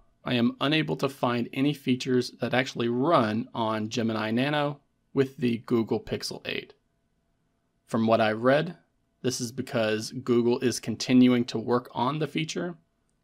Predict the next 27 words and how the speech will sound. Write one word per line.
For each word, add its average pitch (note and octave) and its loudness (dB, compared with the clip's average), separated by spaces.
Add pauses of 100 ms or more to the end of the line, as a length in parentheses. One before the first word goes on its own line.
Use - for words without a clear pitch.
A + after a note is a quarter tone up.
(140)
and D3+ -2
it - -2
needed F3+ 4
some D3 -2
additional C3+ 0
tweaks - 0 (140)
for A#2 -4
performance C#3 0 (100)
and A#2 -4
battery A2+ 0
usage. - -8 (960)
But - -4
I G#2+ 0
have D#3 -2
heard C3 2
that A2+ 0
it A2+ -4
may B2 4
be C3+ 2
introduced C3+ -2 (400)
in D3+ -2
the D3 2
next A#2+ 4 (180)
Google A2+ 0
Pixel G#2 -4
feature G#2 -8
drop. - -2